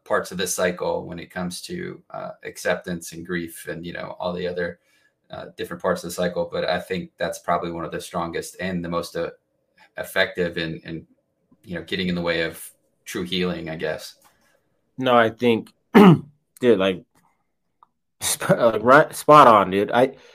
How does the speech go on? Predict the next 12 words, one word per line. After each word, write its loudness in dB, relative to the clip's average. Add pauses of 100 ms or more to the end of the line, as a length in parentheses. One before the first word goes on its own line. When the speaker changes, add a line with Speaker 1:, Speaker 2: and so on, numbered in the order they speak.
(920)
Speaker 2:
one 8
thing 10
I've 8
had 4
to 0 (200)
accept 0 (180)
and -2
be -4
grateful -4
for -4 (720)
is -4
death. 2